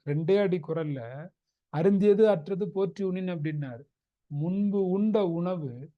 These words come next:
செரித்து அற்று போகி, சத்து அசத்தாக அது பிரிந்த பிறகு, அடுத்த பசி எடுக்கும். அப்பொழுது நீங்கள் அடுத்த வேளை உணவை உட்கொள்ள வேண்டும்.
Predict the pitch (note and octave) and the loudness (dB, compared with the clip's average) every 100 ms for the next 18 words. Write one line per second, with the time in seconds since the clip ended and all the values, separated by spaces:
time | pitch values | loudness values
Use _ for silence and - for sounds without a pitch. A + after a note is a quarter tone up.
0 | _ - F3 F#3+ F3 F3 A3 F3+ E3 D3+ | _ -10 -4 -2 -2 0 0 0 -2 -6
1 | G#3+ E3+ - E3+ D#3+ C3 A#2+ - _ _ | -6 -6 -6 -4 -4 -6 -8 -18 _ _
2 | - F#3+ E3+ A#3+ F#3+ D#3+ F#3 - G3 G3 | -6 -4 0 2 2 0 -4 -4 -2 0
3 | F#3 D3+ F3+ G3+ F3+ C#3+ D#3 E3 C3 A#2+ | -2 -4 -6 -4 -4 -4 -4 -4 -6 -10
4 | D3+ _ _ D#3 F3 E3+ F#3 F#3+ D#3 G3+ | -14 _ _ -4 -2 0 -2 -2 -4 -2
5 | F3+ E3+ C#3+ B2+ D3 - _ - F3 - | -2 -4 -8 -10 -10 -14 _ -4 -2 2
6 | A3+ A3 G3+ G3 F#3 F#3+ E3+ F3 G#3 G3+ | 2 2 0 -2 0 0 0 0 -2 0
7 | F#3+ F3 E3+ E3+ F#3+ F3 D3 F#3 E3+ D3 | 0 -2 -2 -2 -2 -2 -4 -4 -2 -4
8 | C#3 C3+ C3+ | -6 -6 -10